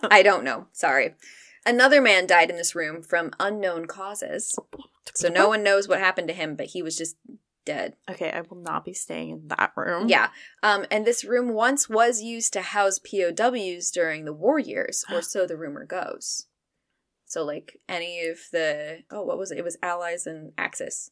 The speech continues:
Speaker 1: Any of
Speaker 2: Yeah.
Speaker 1: the Axis power soldiers
Speaker 2: Hmm.
Speaker 1: would have been in this room.
Speaker 2: Well, that's nice. They put him in a stateroom.
Speaker 1: Well, uh, it was, it was, this room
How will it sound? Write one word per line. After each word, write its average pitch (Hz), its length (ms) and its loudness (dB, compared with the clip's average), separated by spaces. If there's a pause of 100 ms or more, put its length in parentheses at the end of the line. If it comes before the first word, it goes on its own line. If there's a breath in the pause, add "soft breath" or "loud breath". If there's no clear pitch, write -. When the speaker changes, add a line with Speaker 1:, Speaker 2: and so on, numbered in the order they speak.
(120)
Speaker 1:
Any 185 160 -4
of - 100 -4
Speaker 2:
Yeah. 180 60 0
Speaker 1:
the - 80 -2
Axis 180 380 -2
power - 520 -8 (480)
soldiers - 680 -2 (220)
Speaker 2:
Hmm. 170 280 -18
Speaker 1:
would 165 100 0
have 156 120 -8
been 156 120 -4
in - 220 -12 (120)
this - 320 -6
room. - 240 -10 (220)
Speaker 2:
Well, 220 80 -14
that's - 340 -12
nice. 143 240 -8
They 156 140 -10
put 160 180 -10
him 156 80 -8
in 151 80 -12
a 147 60 -20
stateroom. - 760 -14 (220)
Speaker 1:
Well, 214 480 6
uh, 131 60 -2 (200)
it 156 180 0
was, 190 480 -4 (200)
it 202 140 2
was, 208 180 2 (160)
this 208 240 0
room 220 360 -2